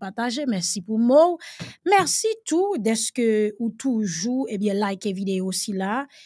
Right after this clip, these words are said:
e non sèlman sa tou, ou toujou fè nou santi ou nan espas kòmantè la ke w ap suiv avèk atansyon. Makis,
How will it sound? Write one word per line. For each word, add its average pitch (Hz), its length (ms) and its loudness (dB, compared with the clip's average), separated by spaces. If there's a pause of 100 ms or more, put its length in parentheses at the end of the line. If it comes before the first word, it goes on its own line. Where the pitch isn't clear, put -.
(140)
e 214 140 -2
non 220 100 2
sèlman 196 320 -2
sa 180 160 -4
tou, 269 240 -2
ou - 80 -4
toujou 220 240 -4
fè 196 160 -6
nou 196 160 -4
santi 202 320 -2
ou 240 140 2
nan 196 100 0
espas 208 400 -4
kòmantè 190 480 -6
la 233 160 -4
ke 226 80 -6
w 196 80 -4
ap 185 160 -4
suiv 302 240 0
avèk 214 320 -2
atansyon. 208 400 -2 (300)
Makis, 302 400 4